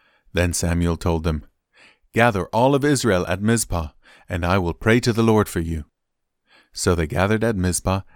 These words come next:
and in a great ceremony drew water from a well and poured it out before the Lord.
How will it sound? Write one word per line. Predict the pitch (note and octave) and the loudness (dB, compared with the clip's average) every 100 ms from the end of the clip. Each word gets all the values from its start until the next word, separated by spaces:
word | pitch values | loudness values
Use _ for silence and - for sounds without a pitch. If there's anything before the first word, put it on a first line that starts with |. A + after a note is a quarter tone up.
| - | -6
and | F2+ D#2+ - | -4 -4 -8
in | F#2 | -6
a | E2+ | -4
great | - F2+ G#2+ | -2 -2 -2
ceremony | - G2 F#2+ F#2 F#2+ - - - | -2 -2 -2 -2 -4 -8 -20 -8
drew | G2 E2+ | -4 -2
water | E2+ G#2+ A2+ | 0 0 0
from | A#2 A2+ | -2 -2
a | |
well | G#2 E2+ F2+ - | 0 0 0 -4
and | - D#2+ | -10 -12
poured | - G2 G#2 | -4 -2 -2
it | - | -4
out | F2+ - | -6 -4
before | E2+ - F2 | -6 -4 -2
the | F2+ | 0
Lord. | F2 E2 D2+ | 0 -2 -6